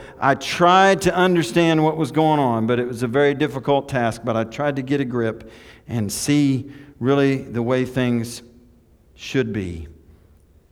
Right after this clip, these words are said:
In a sense, he says, "I lost focus, and now I need to refocus."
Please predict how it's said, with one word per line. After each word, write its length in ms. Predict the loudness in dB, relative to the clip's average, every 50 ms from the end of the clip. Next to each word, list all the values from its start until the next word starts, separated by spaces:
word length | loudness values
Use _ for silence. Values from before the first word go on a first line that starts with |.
| _ _ _ -6
In 80 | -4 -4
a 80 | -4 -4
sense, 400 | -4 -4 -4 -4 -4 -6 -6 -6
he 80 | -6
says, 400 | -6 -2 -2 0 0 0 -2 -4 -6 -8
"I 100 | -6 -6
lost 520 | -6 -2 -2 0 0 0 -2 -6 -8 -4
focus, 560 | -4 -2 -2 -2 -4 -8 -8 -8 -10 -14 -18 -20 -20 -20 -20 -20 -20 _ -10
and 220 | -6 -4 -4 -2
now 340 | -2 0 0 0 -2 -2 -4
I 120 | -6 -4 -4
need 260 | -2 -2 -2 -4 -4
to 120 | -6 -8 -6
refocus." 920 | -4 -4 -4 -4 -6 -10 -14 -14 -14 -16 -18 -20 -20 -18 -18 -18 -20 -20